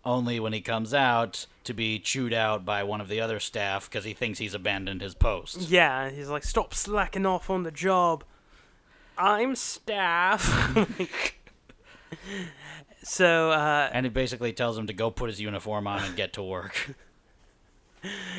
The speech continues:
Speaker 2: And Moss is such a sweet man. Moss is just such a sweetie poo. Uh,
Speaker 1: Of
Speaker 2: so
Speaker 1: course he goes along with it.
Speaker 2: Yeah, totally. And, uh,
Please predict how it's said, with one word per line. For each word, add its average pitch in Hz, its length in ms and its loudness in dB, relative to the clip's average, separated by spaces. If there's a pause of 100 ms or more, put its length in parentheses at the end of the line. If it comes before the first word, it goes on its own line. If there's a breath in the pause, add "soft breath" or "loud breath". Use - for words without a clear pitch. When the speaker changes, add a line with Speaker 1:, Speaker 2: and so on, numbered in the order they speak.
(120)
Speaker 2:
And 202 320 4
Moss 208 460 8
is 185 140 2
such 175 240 4
a 165 80 2
sweet - 500 -6
man. 135 480 -6
Moss 160 400 -4
is 151 160 -6
just - 240 -10 (300)
such - 340 -2
a 151 60 -8
sweetie 135 400 -8
poo. 139 260 -6 (1400 loud breath)
Uh, 156 600 2 (480)
Speaker 1:
Of 139 80 -4
Speaker 2:
so 185 100 -2
Speaker 1:
course 147 160 2
he 123 100 -4
goes 98 240 -2
along 92 280 -6
with 90 120 -10
it. 92 140 -10 (260)
Speaker 2:
Yeah, 190 300 -2 (100)
totally. 139 380 -10 (1160 soft breath)
And, 160 760 2 (1300)
uh, 156 540 2